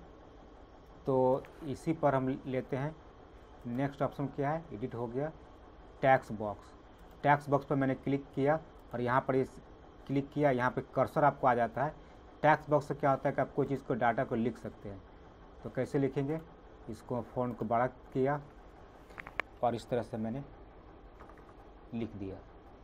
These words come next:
लिखने के बाद इसको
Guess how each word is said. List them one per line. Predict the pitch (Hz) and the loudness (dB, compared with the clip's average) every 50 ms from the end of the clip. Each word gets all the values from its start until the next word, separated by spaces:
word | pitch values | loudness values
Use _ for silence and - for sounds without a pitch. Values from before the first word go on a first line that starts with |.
| - - - - - - - - - - - - - - - - - - - - - - - - - - - - - - - - - - - - - - - - - - - - - - - - - - - - - - - - - - - - - - - - - - - - - - - - - - - - - - - - - - - - - - - | -20 -20 -20 -20 -20 -20 -20 -20 -20 -20 -20 -20 -20 -20 -20 -20 -20 -20 -20 -20 -20 -20 -20 -20 -20 -20 -20 -20 -20 -20 -20 -20 -20 -20 -20 -20 -20 -20 -20 -20 -20 -20 -20 -20 -20 -20 -20 -20 -20 -20 -20 -20 -20 -20 -20 -20 -20 -20 -20 -20 -20 -20 -20 -20 -20 -20 -20 -20 -20 -20 -20 -20 -20 -20 -20 -20 -20 -20 -20 -20 -20 -20 -20 -20 -18 -10 -6
लिखने | 123 127 123 - 135 143 143 | -4 -4 -2 0 0 0 2
के | 143 151 | 4 4
बाद | 127 135 131 147 147 - - - - - - - - - - - - - - - - - - - - - - - - - - - - - - - - - - - - - - - - - | 8 10 8 8 8 4 -4 -18 -20 -20 -20 -20 -20 -20 -20 -20 -20 -20 -20 -20 -20 -20 -20 -20 -20 -20 -20 -20 -20 -20 -20 -20 -20 -20 -20 -20 -20 -20 -20 -20 -20 -20 -20 -16 -12 -10
इसको | 139 - - - - - 131 | -10 -10 -10 -10 -6 -4 -4